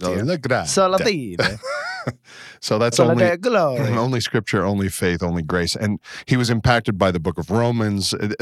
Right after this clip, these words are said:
Speaker 1: th-, there's a lot to go on there, but he had a problem with James because James seemed to be a leap backwards
Speaker 2: Yep.
Speaker 1: where it became a works-based salvation, and he had had it with, with indulgences and people paying their way into heaven and the church taking advantage of people.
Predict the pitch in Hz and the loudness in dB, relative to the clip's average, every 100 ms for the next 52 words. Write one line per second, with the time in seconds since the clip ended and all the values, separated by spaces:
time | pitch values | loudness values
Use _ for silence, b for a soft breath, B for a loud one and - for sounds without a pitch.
0 | 113 127 131 135 123 120 117 101 98 87 | -2 -2 -2 0 2 2 0 2 0 2
1 | 80 78 85 b b b - 120 98 139 | 0 0 -2 b b b -2 -2 0 2
2 | 143 131 101 87 123 117 104 - 90 95 | 2 2 0 -2 0 2 0 -2 -4 -2
3 | 85 80 - 117 127 131 - 110 95 90 | -2 -4 -2 0 0 0 0 0 0 -2
4 | 92 87 - 90 92 98 87 - _ 92 | -2 -2 -2 -4 -2 -4 -6 -14 _ -2
5 | 87 - 82 - - - 104 - _ - | -2 -4 -6 -6 -4 -4 -4 -8 _ -6
6 | 101 92 87 85 - 104 98 - 98 87 | -2 0 -2 -4 -6 -6 -4 -4 -4 -2
7 | 85 101 - - 90 - 90 87 85 87 | -2 -4 -4 -4 -2 0 -2 -2 -4 -4
8 | 85 85 113 107 87 90 82 78 82 - | -4 -4 -4 -4 -2 -2 -4 -4 -6 -6
9 | B B B B - 92 87 85 90 90 | B B B B -8 -6 -4 -2 -2 -2
10 | 92 80 92 85 92 82 110 98 85 - | -4 -4 -2 -2 -2 -4 -4 -6 -4 -2
11 | 92 87 85 85 82 80 76 82 78 78 | -2 -2 -2 0 -2 -2 -4 -4 -4 -4
12 | 76 - - 82 - 82 78 76 80 78 | -4 -4 -4 -6 -6 -6 -4 -6 -4 -4
13 | 76 78 - 78 73 71 | -6 -8 -10 -10 -8 -10